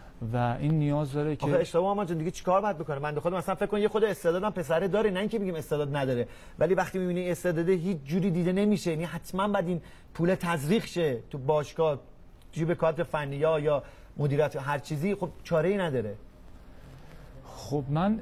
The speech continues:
Speaker 1: اعتقادم اینه که اولاً نباید تزریق شه، یا اگرم واقعاً کسی این کارو انجام می‌ده، باید سریع اینو به فدراسیون فوتبال، به کمیته اخلاق، به کمیته انضباطی ارجاع بدن، طرفو دستگیری کنن، چون واقعاً این یه چیز، اه، خیلی عجیبیه که طرف بخواد پول بگیره، بره تست بده، بعد خط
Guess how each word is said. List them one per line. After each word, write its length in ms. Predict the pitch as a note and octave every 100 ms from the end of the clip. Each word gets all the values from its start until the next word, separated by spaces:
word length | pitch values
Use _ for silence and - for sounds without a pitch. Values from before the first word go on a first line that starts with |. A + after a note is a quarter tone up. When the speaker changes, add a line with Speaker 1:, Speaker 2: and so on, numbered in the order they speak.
| F3+
Speaker 1:
اعتقادم 680 | E3 D#3+ D#3+ E3+ F3 G3+ G#3
اینه 140 | G#3+ G#3+
که 100 | G#3+
اولاً 400 | G3+ F3+ G#3 G#3+
نباید 380 | A3 G3+ C#3
تزریق 420 | B2+ A#2+ A2 A2 G#2
شه، 200 | A#2+ A#2
یا 140 | D#3
اگرم 380 | E3 F#3 F3+ E3+
واقعاً 280 | D3+ D3 E3
کسی 360 | - E3+ -
این 160 | E3 E3
کارو 220 | D#3+ F3
انجام 400 | E3 D#3+ D3+ D#3+
می‌ده، 200 | D#3+ D#3
باید 220 | C#3+ D3
سریع 360 | - - C3+ D3
اینو 180 | D#3 D3
به 100 | C3+
فدراسیون 560 | C3+ B2 C3 D3 D3+
فوتبال، 440 | D3 D3+ - D3 C3+
به 100 | C3
کمیته 480 | B2+ A#2+ C3 D#3+ C#3+
اخلاق، 320 | B2+ C3+ C3
به 60 | B2
کمیته 360 | B2+ A2+ C3+
انضباطی 640 | C#3+ C3 C3 B2+ B2 B2+ B2 - - -
ارجاع 360 | B2+ A#2+ C3+
بدن، 260 | C#3+ C#3+ C#3
طرفو 360 | B2+ B2+ B2 C#3+
دستگیری 500 | A#2 A2 - A#2+ D3
کنن، 240 | D3 A#2+
چون 160 | A#2 C3+
واقعاً 280 | B2+ A#2
این 220 | C#3+ D3 D#3+
یه 80 |
چیز، 220 | - C#3+ D#3 D3+ - - - - - - - -
اه، 260 | A#2 A#2
خیلی 260 | G#2+ C#3 E3
عجیبیه 520 | C#3 B2 C#3 G3 F3
که 280 | C3 B2+ A#2 -
طرف 380 | B2+ B2+ C3+
بخواد 180 | C#3 C#3+
پول 280 | - D3 F3
بگیره، 480 | E3 D3+ D3 D3+ D3
بره 220 | C3+ C#3+
تست 420 | - D3 D3+ -
بده، 280 | D3+ C#3+ C#3+
بعد 200 | C3+ C#3
خط 360 | - D3 E3